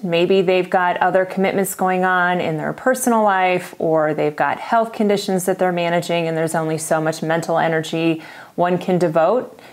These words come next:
to any given topic at a time. And so in this case,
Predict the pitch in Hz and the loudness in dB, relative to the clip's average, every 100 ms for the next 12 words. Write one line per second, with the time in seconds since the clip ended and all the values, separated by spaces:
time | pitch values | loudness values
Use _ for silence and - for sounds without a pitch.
0 | - - 175 190 180 190 185 185 180 180 | -12 -4 0 2 2 2 2 2 0 0
1 | 180 233 233 233 175 175 185 - 185 202 | 0 0 0 0 0 0 0 0 0 2
2 | 240 208 175 - 190 175 170 170 175 156 | 2 2 0 0 2 4 4 2 2 0
3 | 170 175 - 170 175 180 - | -2 -4 -4 0 0 0 -8